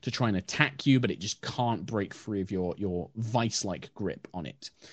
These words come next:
Uh, we jump back over to Azara in the bathhouse. Um, you do, you hear, uh, for the first time from, uh, you know, since Tarkal's kind of dis-, like, calling out to them,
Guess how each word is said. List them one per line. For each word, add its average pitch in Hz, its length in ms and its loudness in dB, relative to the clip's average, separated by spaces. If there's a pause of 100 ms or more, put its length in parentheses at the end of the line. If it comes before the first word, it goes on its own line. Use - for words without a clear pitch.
(240)
Uh, 104 280 6
we 131 160 6
jump 170 400 6
back 151 240 6
over 143 260 8
to 131 420 6
Azara 117 760 6
in 135 240 8
the 117 80 6
bathhouse. 113 560 2 (380)
Um, 110 340 6 (300)
you 156 280 8
do, 196 340 8
you 156 220 6
hear, 135 640 6 (400)
uh, 107 160 6
for - 140 -2
the 135 60 4
first 170 260 6
time 151 160 6
from, 139 240 6
uh, 85 160 0
you 120 180 -2
know, 117 140 6
since 160 280 4
Tarkal's 151 520 4
kind 131 180 6
of 113 120 0
dis-, - 260 -2
like, 104 180 4 (160)
calling 123 340 6
out 120 200 2
to 113 100 -2
them, 85 220 -2